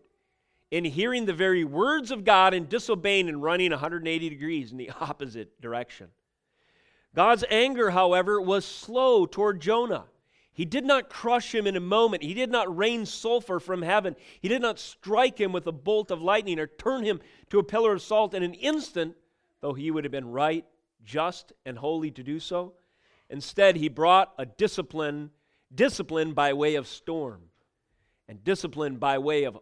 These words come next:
large sea animal, fish, to swallow him.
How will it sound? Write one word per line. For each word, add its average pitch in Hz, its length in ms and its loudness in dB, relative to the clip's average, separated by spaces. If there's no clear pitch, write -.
large 143 640 -2
sea 160 460 -6
animal, 123 600 -8
fish, 165 540 0
to 143 100 -10
swallow 156 440 0
him. 107 240 -14